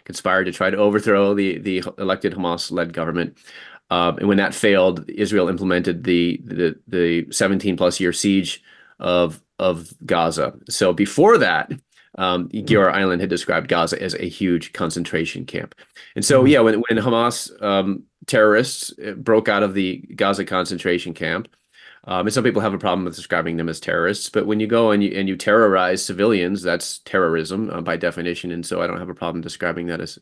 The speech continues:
Speaker 1: as terrorism. Um, absolutely horrific, uh, a-, and with a caveat that we, we, we now know that, um, uh, quite, quite a number, we don't know the numbers exactly, but certainly some, uh, if not many, Israelis who died on ten seven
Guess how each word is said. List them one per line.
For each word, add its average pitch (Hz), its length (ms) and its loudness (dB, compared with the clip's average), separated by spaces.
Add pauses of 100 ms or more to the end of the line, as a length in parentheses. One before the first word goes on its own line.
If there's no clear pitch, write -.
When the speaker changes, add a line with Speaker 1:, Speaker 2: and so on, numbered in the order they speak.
Speaker 1:
as 85 160 -8
terrorism. 90 640 -4 (540)
Um, 87 540 -4
absolutely 95 680 -4
horrific, 95 560 0 (400)
uh, 90 500 0 (100)
a-, 101 220 -8
and 101 400 2
with 127 220 4
a 139 40 0
caveat 113 440 2
that 117 240 2
we, 113 160 2
we, 107 320 0
we 107 180 -4
now 107 240 2
know 104 260 2
that, 95 220 2 (320)
um, 90 460 -2 (520)
uh, - 220 -14
quite, 170 460 2
quite 175 180 4
a 143 60 6
number, 123 340 6
we 110 80 4
don't 120 180 4
know 117 160 4
the 110 100 2
numbers 113 500 2
exactly, 107 560 0
but 101 200 0
certainly 107 300 0
some, 107 480 0
uh, 92 160 -6
if 104 160 -2
not 92 180 0
many, 98 500 2
Israelis 95 720 2
who 98 120 -2
died 87 460 2
on 107 260 0
ten 117 180 0
seven 147 400 0